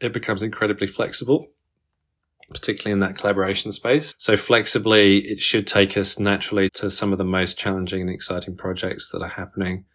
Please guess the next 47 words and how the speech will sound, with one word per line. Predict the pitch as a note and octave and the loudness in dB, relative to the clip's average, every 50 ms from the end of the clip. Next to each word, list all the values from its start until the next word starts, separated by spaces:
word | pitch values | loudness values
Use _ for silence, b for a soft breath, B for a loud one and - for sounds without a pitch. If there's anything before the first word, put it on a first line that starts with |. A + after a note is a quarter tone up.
| _ _ _ _ _ _ - | _ _ _ _ _ _ -6
a-, | B2 B2+ | -2 2
anywhere | B2 B2 A#2+ G#2 G2 G2 | 4 4 6 6 6 4
in | F#2+ | 4
the | F#2+ | 4
world, | F#2 G2+ A2+ G#2+ F2+ E2+ F#2+ - - - | 4 4 4 4 4 2 -2 -8 -12 -8
I'm | G2+ G#2 | -6 -4
hoping. | F#2 G#2+ A2+ G#2 - G#2+ G2+ G#2+ G#2 - _ _ _ - | -2 0 -2 -2 -2 -4 -6 -6 -8 -14 _ _ _ -2
<laughs> | B2 - - - - - | -2 0 0 -2 -6 -6
So | - - - - - B2 | -6 -6 -4 -2 2 2
we'd | A#2 A2 | 6 6
like | A#2 A2+ G#2 | 6 6 6
to | - | 6
do | G2+ G#2 G2+ | 4 4 6
that. | G2+ A2 B2 D#3 - - B B B B B B B | 8 8 6 6 4 -2 B B B B B B B
I | |
don't | - D3 D3+ C#3 | 4 6 6 6
really | A#2+ A#2 A#2 A2+ | 4 4 4 4
want | A2 A2 A2 G#2 | 4 4 2 2
to | G2+ G2 | 2 0
define | - A#2+ G#2 G#2 | 2 2 2 4
the | G2+ | 6
direction | G2 G2+ G2 G2 G2 - - G2+ G2 | 6 6 6 6 4 2 -2 -2 -2
that | G2 G2 | -2 -2
we | G2+ G2 | -2 -4
take | - - G#2+ G#2 - - | -2 0 0 0 0 0
just | - F#2+ - - | -6 -6 -4 0
yet. | G#2 G2+ A#2+ - - | 0 0 0 0 -4
I | A2+ | -10
think | - - G#2+ G#2 G2 - _ _ _ _ - | -8 -6 -6 -6 -6 -8 _ _ _ _ 2
gravitating | - G#2 G#2 G#2 G2 - G#2+ G2 F#2+ - G2+ F#2 | 4 4 4 4 2 2 4 2 4 2 -2 -4
towards, | F2+ - G#2 F#2+ - - | -4 -2 -4 -4 -4 -6
you | - C3+ | -10 -6
know, | A#2+ G#2 | -4 -2
the | F#2+ G2 | 0 4
largest | G2+ G#2 G2+ F#2+ G2 - - | 6 6 6 6 2 -4 -2
problems | - G#2+ F#2 G2 F#2+ F2+ - | 0 0 0 2 0 -2 -4
that | - - | -6 -6
need | F#2+ F#2 F2+ | -6 -6 -6
to | - | -4
be | - | -6
solved | G2 - - F#2+ F#2 F2+ - | -4 -2 0 0 -2 -2 -2
from | - G2 | -2 -4
a | F#2+ | -4
transformation | - - G2+ G2 F#2+ - - F#2+ F2+ F2+ - - - G2 | -2 -2 -4 -4 -4 -4 -6 -6 -6 -6 -6 -6 -6 -6
point | F#2+ - - F#2+ F2+ F2+ | -8 -4 -6 -6 -6 -6
of | F#2 | -8
view, | - F#2+ F#2+ F#2 F2+ F2+ | -4 -2 0 0 -2 -4